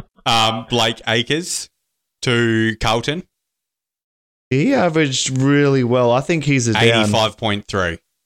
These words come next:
Speaker 2: I think he's a down. I think there's too many mouths to feed at Carlton.
Speaker 1: Yeah, I have lightning in a bottle. Freo system looked after him. He filled Langdon's role, who was a good fantasy player. Now he's going to Carlton. Sam Walsh plays on the wing.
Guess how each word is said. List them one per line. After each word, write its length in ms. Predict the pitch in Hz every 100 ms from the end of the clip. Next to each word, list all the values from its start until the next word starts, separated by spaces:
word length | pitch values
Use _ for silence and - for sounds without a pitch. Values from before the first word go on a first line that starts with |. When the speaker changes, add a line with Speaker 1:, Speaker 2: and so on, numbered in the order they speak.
| _ -
Speaker 2:
I 100 | 147
think 180 | 147 120
he's 220 | 120 107
a 60 |
down. 440 | 98 107 104 101 104
I 100 | 113
think 120 | 127
there's 100 | 117
too 140 | - 113
many 140 | 107
mouths 300 | 101 101 104
to 80 | -
feed 240 | - 104 104
at 100 | -
Carlton. 340 | 101 98 107 - _ _ _ _ _ _ _ _
Speaker 1:
Yeah, 200 | 98 95
I 180 | 117 110
have 340 | 110 104 95 -
lightning 460 | 120 113 117 123 120
in 80 | 110
a 20 |
bottle. 340 | 107 107 110
Freo 340 | 107 123 113 110
system 380 | - 117 117 107
looked 200 | 107 -
after 440 | 104 110 - 113
him. 180 | 110 107 - -
He 100 | -
filled 320 | 110 123 117 107
Langdon's 540 | 107 113 110 107 101
role, 340 | 98 104 110
who 100 | 110
was 140 | 104 101
a 60 | 98
good 220 | 113 -
fantasy 400 | 110 107 - 107
player. 400 | - 110 110 110 _ _ -
Now 180 | 107 110
he's 140 | 110
going 220 | 120 113
to 100 | 107
Carlton. 520 | - 113 107 - 113 110
Sam 300 | - 113 107
Walsh 320 | 110 110 -
plays 300 | 113 113 110
on 160 | 110
the 60 | 107
wing. 420 | 104 107 107 107